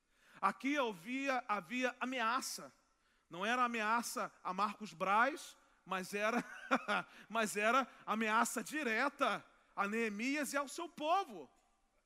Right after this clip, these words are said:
Neemias estava di-,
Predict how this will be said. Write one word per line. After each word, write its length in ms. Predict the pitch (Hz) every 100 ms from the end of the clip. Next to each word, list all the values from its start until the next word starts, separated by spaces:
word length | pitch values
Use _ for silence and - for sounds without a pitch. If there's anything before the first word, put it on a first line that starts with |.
| _ _ _ _ _ _ _ _ _ _ _ _ _ _ _ _ _ _ _ _ _ _ _ _ _ _ _ _ _ _ _ _ _ _ _ _ _ _ -
Neemias 460 | 254 254 294 320
estava 400 | 277 - 311 302
di-, 180 | 220